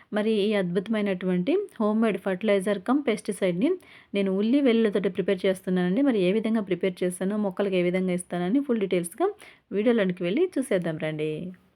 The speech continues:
ఓకే అండి, ఉల్లిపాయలు అలాగే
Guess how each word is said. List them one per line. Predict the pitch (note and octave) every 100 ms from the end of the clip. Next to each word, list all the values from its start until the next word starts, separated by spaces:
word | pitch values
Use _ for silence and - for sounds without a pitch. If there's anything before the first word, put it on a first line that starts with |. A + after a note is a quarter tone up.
| _ _ _ _ _ _ _ -
ఓకే | A3 A#3+ G#3+
అండి, | G#3 D#4+ F#4 B3
ఉల్లిపాయలు | A3 A3+ G#3 F#3+ F#3 B3+ -
అలాగే | G#3 G3 A3+